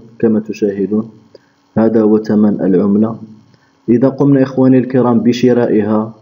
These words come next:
والاحتفاظ بها إخواني الكرام إلى نهاية مثلًا سنة ألفين وثمانية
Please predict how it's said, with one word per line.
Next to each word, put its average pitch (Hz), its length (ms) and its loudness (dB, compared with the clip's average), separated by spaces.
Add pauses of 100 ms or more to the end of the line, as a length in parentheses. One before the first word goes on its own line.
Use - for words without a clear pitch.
(120)
والاحتفاظ 123 760 0
بها 113 300 0
إخواني 113 340 -2
الكرام 110 380 -2
إلى 110 360 0
نهاية 110 640 0 (2000)
مثلًا 113 640 2 (100)
سنة 113 320 0 (100)
ألفين 110 320 0
وثمانية 101 600 0